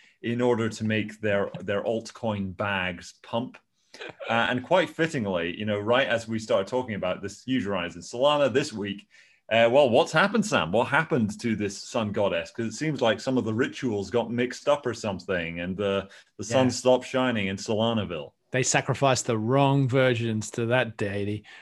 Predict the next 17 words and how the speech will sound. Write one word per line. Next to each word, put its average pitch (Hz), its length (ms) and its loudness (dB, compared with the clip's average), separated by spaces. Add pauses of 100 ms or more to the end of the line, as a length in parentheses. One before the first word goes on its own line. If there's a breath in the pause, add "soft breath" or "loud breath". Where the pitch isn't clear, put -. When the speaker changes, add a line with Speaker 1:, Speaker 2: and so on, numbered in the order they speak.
(140)
Speaker 1:
Uh, 110 360 2
the 131 160 0
Solana 143 400 6
network 123 340 2
shit 233 240 4
Speaker 2:
Mm. 139 40 6
Speaker 1:
itself - 600 0
and 113 320 -2
basically 117 600 0
stopped - 680 -2
working, 104 640 -4 (360)
uh, 92 360 -6
this - 260 -8
week. 90 300 -10 (460 loud breath)
I - 60 -2
think 151 220 4
I'm, 160 220 4